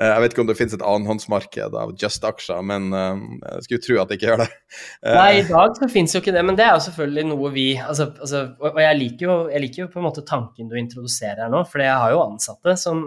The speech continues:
Speaker 2: som selvfølgelig på et eller annet tidspunkt skulle ønske likviditet, ikke sant? Og det er jo tidlige, tidlige aksjonærer som kanskje ikke nødvendigvis ønsker å sitte hele veien til en exit, eh, eller liksom for, forever,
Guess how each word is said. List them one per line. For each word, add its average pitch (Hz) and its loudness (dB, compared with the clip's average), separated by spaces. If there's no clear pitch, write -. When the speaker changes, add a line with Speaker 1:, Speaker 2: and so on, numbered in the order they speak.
Speaker 2:
som 139 -4
selvfølgelig 123 -8
på 123 -2
et 123 -16
eller 120 -6
annet 120 -16
tidspunkt 120 -10
skulle 120 -6
ønske - -14
likviditet, 117 -10
ikke - -18
sant? 117 -20
Og 120 -14
det 117 0
er 117 -2
jo 117 -20
tidlige, 107 -8
tidlige 156 4
aksjonærer 135 -2
som 139 -8
kanskje 127 -2
ikke 123 -12
nødvendigvis 117 -8
ønsker 120 -6
å 123 -10
sitte 120 -10
hele 113 -2
veien 107 -6
til 107 -14
en 110 -12
exit, 190 -4
eh, 123 -4
eller 117 -8
liksom 117 -10
for, 120 -10
forever, 135 -4